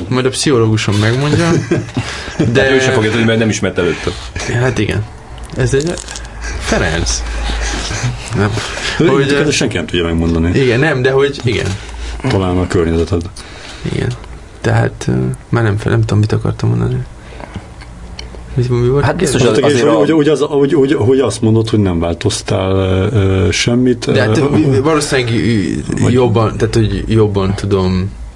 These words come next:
Speaker 1: tehát kicsit, ö, az önbizalmam az nagyobb.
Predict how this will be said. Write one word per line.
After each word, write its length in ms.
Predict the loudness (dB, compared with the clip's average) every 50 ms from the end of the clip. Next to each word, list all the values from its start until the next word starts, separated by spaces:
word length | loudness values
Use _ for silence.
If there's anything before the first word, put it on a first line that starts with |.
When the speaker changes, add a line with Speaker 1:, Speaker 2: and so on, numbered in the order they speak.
| -18 -18 -18 -16 -14 -6
Speaker 1:
tehát 240 | -6 -6 -6 -6 -4
kicsit, 440 | -4 -2 0 0 -2 -2 -2 -2 -2
ö, 160 | -2 0 0 0
az 120 | 2 2
önbizalmam 600 | 2 2 2 2 2 0 0 0 0 0 0 0 0
az 100 | 0 0
nagyobb. 300 | 0 0 -2 -2 -4